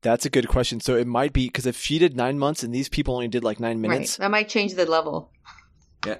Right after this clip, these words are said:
Speaker 3: then
Speaker 1: That's a
Speaker 3: times
Speaker 1: multitude.
Speaker 3: eighty-six by nine.
Speaker 2: <laughs>
Speaker 3: This became a math podcast, and I like it.
Speaker 1: If Fitz didn't hate us so much for, for bashing on the Gospels, he would probably do the math for this one.
Speaker 3: <laughs> He might still do it out of spite.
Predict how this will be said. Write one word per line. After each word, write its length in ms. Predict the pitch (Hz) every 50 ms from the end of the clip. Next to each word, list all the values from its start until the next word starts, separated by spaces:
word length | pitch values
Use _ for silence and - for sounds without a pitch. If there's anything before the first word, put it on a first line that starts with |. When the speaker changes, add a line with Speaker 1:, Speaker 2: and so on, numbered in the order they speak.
| -
Speaker 3:
then 100 | - 113 110 -
Speaker 1:
That's 120 | 131 131
a 40 | 143
Speaker 3:
times 160 | 139 131 127
Speaker 1:
multitude. 240 | 120 123 - 120 123 131
Speaker 3:
eighty-six 500 | 127 117 107 95 - - 156 151 - -
by 180 | - - 110 107 -
nine. 560 | - 92 104 294 - - - - 240 - - -
Speaker 2:
<laughs> 60 | - - _ _ _ _ _ _ _ _ _ _ _ _ _ -
Speaker 3:
This 180 | - 110 113 -
became 320 | - 202 190 196 190 165
a 40 | 120
math 440 | 95 90 90 90 87 95 - - -
podcast, 340 | - 78 73 82 - - - _ _ - _ _ _ _ _ -
and 100 | - 92
I 120 | 92 101 110
like 280 | 113 85 82 - -
it. 240 | 90 69 62 - - _ _ _ _ _ _ _ _ _ _ _ _ - - - - -
Speaker 1:
If 120 | - 135 -
Fitz 280 | - 170 175 - -
didn't 220 | - 175 147 127 110
hate 200 | - 135 131 131
us 120 | 131 131
so 160 | - - 135
much 260 | 131 131 127 135 -
for, 320 | - - 120 117 113 95 -
for 140 | - - 123
bashing 380 | 113 120 113 113 110 - 127 117
on 80 | 110
the 60 | 110
Gospels, 440 | 107 113 104 104 - - 117 113 -
he 140 | - - 131
would 120 | 117 110
probably 400 | - - 120 113 110 107 101 - - - 107
do 120 | - 117
the 100 | 107 101
math 220 | 98 98 92 95 -
for 140 | - -
this 180 | - 87 - -
one. 220 | - - 180 185 - _ _ _ _
Speaker 3:
<laughs> 200 | _ _ _ _
He 140 | - - 123
might 160 | 113 101 98
still 220 | - - 101 78
do 160 | - - -
it 80 | - - - - - - _ _ _ _ -
out 120 | - 85
of 80 | 78 -
spite. 340 | - - - 69 60 -